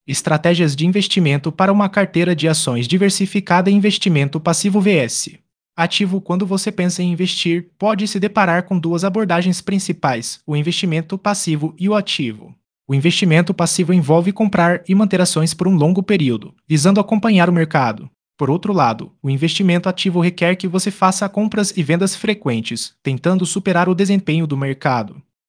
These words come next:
A importância da análise de portfólio. Analisar seu portfólio é fundamental.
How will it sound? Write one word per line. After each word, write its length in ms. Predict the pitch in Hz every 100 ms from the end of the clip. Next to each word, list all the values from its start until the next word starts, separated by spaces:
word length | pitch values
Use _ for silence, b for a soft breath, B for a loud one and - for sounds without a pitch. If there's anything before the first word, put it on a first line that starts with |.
| -
A 100 | 143
importância 600 | 180 214 202 208 196 170
da 80 |
análise 400 | 180 143 143 151
de 120 | 151 165
portfólio. 520 | 190 202 - 170 170
Analisar 480 | 185 196 180 156 151
seu 120 | 135
portfólio 640 | 175 196 - 165 170 175 -
é 80 | 160
fundamental. 840 | - 220 208 151 - 120 98 101